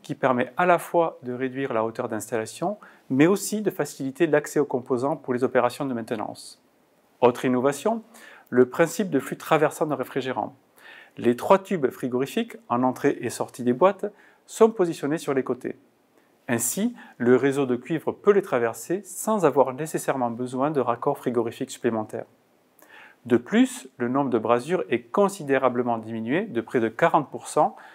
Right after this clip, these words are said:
sur l'exemple présenté, de quoi gagner en compétitivité. Enfin, en ce qui concerne les unités intérieures,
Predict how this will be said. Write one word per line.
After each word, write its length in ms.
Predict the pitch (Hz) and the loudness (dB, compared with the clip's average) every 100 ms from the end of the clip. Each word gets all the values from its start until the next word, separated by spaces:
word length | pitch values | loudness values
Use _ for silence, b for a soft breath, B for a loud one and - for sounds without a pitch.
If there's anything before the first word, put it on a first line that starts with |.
| B | B
sur 180 | - 135 | -6 0
l'exemple 360 | 120 117 151 151 | 2 4 2 0
présenté, 460 | 127 113 104 110 - _ _ - | -2 -2 -6 -10 -14 _ _ -6
de 100 | 117 | -2
quoi 180 | - 110 | 2 4
gagner 360 | 143 143 165 - | 4 4 2 -2
en 100 | 117 | -2
compétitivité. 840 | 127 123 - 123 147 113 - 113 _ _ | -2 -2 -6 -6 -6 -8 -8 -12 _ _
Enfin, 520 | 143 143 - 208 247 - | 4 4 6 4 2 -4
en 100 | 139 | -8
ce 120 | 135 | -6
qui 140 | 139 131 | -8 -4
concerne 400 | 139 139 156 139 | -2 0 2 2
les 160 | 117 | 2
unités 240 | 127 117 120 | -2 -4 -4
intérieures, 560 | 113 123 135 190 - | -2 0 2 0 -2